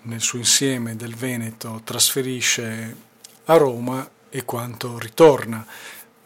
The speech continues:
Eh, qui si tratterà anche di fare una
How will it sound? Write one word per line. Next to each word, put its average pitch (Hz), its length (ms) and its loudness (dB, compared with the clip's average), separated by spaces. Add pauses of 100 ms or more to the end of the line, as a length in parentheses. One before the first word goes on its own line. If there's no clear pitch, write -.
(100)
Eh, 113 680 -12
qui 123 320 -8
si - 200 -2
tratterà 120 380 -8
anche 120 260 -8
di 113 80 -6
fare 120 300 -4
una 113 600 -8